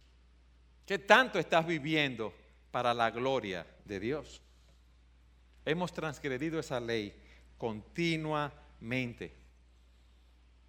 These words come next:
El Señor resumió esos mandamientos en dos. Amarás al Señor tu Dios con todo tu corazón, con toda tu alma y con toda tu mente, y a tu prójimo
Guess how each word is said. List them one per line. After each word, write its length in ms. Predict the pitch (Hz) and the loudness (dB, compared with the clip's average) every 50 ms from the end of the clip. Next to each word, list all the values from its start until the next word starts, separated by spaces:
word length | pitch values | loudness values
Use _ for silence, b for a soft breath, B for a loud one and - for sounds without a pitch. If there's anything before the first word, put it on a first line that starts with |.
| - - - | -20 -18 -18
El 60 | - | -10
Señor 280 | - 165 151 170 185 190 | -8 -6 0 0 0 0
resumió 600 | 196 185 208 185 170 165 170 185 185 180 170 156 | 0 0 -2 -4 -2 0 0 2 2 2 2 0
esos 200 | 143 - 170 151 | -2 -4 -6 -2
mandamientos 800 | 165 160 156 151 143 131 131 135 143 151 156 151 156 139 - | -2 -2 0 2 0 0 0 0 -2 -2 -2 -2 -6 -8 -8
en 160 | 147 127 127 123 | -8 -8 -6 -4
dos. 220 | 156 156 139 - | -6 -6 -4 -4
Amarás 380 | 139 127 135 131 147 170 170 - | -4 0 2 4 4 4 2 2
al 80 | 175 | -2
Señor 260 | - 165 165 170 170 | -4 -4 -6 -6 -6
tu 160 | 170 - 165 143 | -6 -6 -8 -6
Dios 220 | 147 160 165 160 | -2 -2 -4 -4
con 180 | - 160 139 - | -4 -10 -8 -4
todo 220 | 165 160 170 165 | -2 -2 -2 -2
tu 120 | - 170 | -4 -8
corazón, 480 | - 165 160 151 139 - - 165 165 160 | -6 -4 -2 -2 -4 -4 -4 -6 -6 -6
con 180 | - 147 127 - | -8 -10 -10 -6
toda 240 | 156 160 165 160 165 | -4 -4 -2 -4 -4
tu 200 | 165 156 147 151 | -6 -4 0 2
alma 300 | 160 165 160 156 143 139 | 2 2 2 -2 -6 -8
y 40 | 139 | -6
con 180 | - 143 131 | -8 -10 -8
toda 240 | - 156 156 160 156 | -4 0 0 0 0
tu 140 | 156 147 127 | -2 -6 -6
mente, 460 | 131 143 156 156 147 - - 135 131 | -2 -2 -2 -2 -4 -6 -8 -8 -8
y 120 | 127 143 | -2 -2
a 120 | 139 131 - | -2 -2 -2
tu 100 | 156 135 | -6 -8
prójimo 580 | - 151 156 175 190 170 156 147 135 131 117 | -4 0 2 4 4 4 2 0 -4 -6 -10